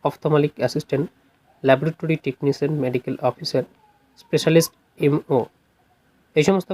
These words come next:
পদগুলোতে আবেদন করতে গেলে বিভিন্ন রকম যোগ্যতা আপনাদের থাকতে হবে পদ অনুযায়ী।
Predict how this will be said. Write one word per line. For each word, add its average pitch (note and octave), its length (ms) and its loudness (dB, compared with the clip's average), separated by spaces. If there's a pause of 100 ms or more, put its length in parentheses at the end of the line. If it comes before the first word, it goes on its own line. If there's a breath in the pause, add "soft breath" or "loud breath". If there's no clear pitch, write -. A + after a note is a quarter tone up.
পদগুলোতে D#3+ 460 -4
আবেদন C3+ 280 -2
করতে - 280 -6
গেলে C3+ 200 0
বিভিন্ন C#3+ 300 -2
রকম C#3+ 160 -2 (120)
যোগ্যতা B2+ 300 -2
আপনাদের C3 380 -6
থাকতে C#3 240 -6
হবে C3 240 -4
পদ A#2+ 140 -2 (120)
অনুযায়ী। C3 300 -2